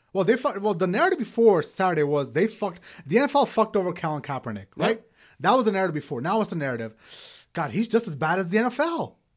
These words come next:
Speaker 2: Yep.
Speaker 1: What's the la-, what's everyone talking about the last three fucking days? Dude, they're made for each other. They're fucking, both of them are just shams.
Speaker 2: Yep.
Speaker 1: You let the N F L off the hook. And now they can do whatever the fuck they wanna. They said, "Oh, we tried to set up a fucking, uh, we tried to set up a workout. He didn't even show up."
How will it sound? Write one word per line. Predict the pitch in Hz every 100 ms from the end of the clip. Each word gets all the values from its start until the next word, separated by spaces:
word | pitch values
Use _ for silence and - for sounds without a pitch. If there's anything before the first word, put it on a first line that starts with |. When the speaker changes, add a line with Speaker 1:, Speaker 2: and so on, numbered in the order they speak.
| _
Speaker 2:
Yep. | 208 - _
Speaker 1:
What's | 165 294 285
the | 285
la-, | 208 190
what's | 277 311
everyone | 359 330
talking | 240 254
about | 214
the |
last | 160 165 170
three | 180
fucking | 180 170 143
days? | 127 113 - _ _ _ _
Dude, | 160 139
they're | 202
made | 208 180 -
for | 185
each | 143
other. | 135 113 107
They're | 180
fucking, | 220 170 - 147
both | 127 196
of | 196
them |
are | 160
just | 151 -
shams. | - 226 269 143 -
Speaker 2:
Yep. | 139 240 - - - -
Speaker 1:
You | 175 214
let | 185 -
the | - 226
N | 214
F | 202
L | 196
off | 151 170 170 -
the | 151
hook. | 120 127 - _ _ _ _
And | 175 156
now | 175 226
they | 208
can | -
do | 151
whatever | 139 170
the | 175
fuck | 277 269
they |
wanna. | 302 262 233 220 - -
They | 156
said, | 165 147
"Oh, | 226
we | 175 320
tried | - - 226
to | 294
set | 277
up | 285
a |
fucking, | 254 311 294 311 302
uh, | 311 302 302 247
we | 294 285
tried | -
to | 226
set | 269
up | 277
a |
workout. | 339 359 151
He | 170
didn't | 214
even |
show | 208 277
up." | 226 -